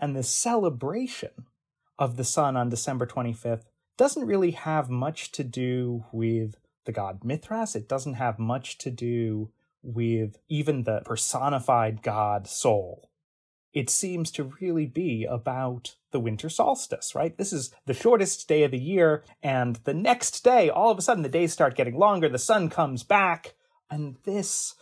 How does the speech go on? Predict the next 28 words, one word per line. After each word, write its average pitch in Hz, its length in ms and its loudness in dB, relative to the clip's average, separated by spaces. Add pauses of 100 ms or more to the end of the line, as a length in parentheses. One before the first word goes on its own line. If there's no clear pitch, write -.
(160)
seems 170 500 -2
to 165 80 -2
be 143 100 -8
something 143 400 -6
that's 127 240 -8
celebrated 139 840 -4 (140)
really - 300 -8
across - 800 0 (180)
all 165 260 4
of 123 140 4
the 110 80 -4
world, 104 500 -4 (300)
or 117 180 0
all 123 280 4
of 113 120 -2
the 120 140 -2
ancient 117 280 -6
Mediterranean 107 720 -8
world. 98 300 -10 (400)
And 139 120 -6
so 170 120 2
it - 120 -10
really 220 200 -4
doesn't 180 240 -6
have 156 180 -6
anything 165 520 -8
to 127 180 -14 (120)
do - 460 -8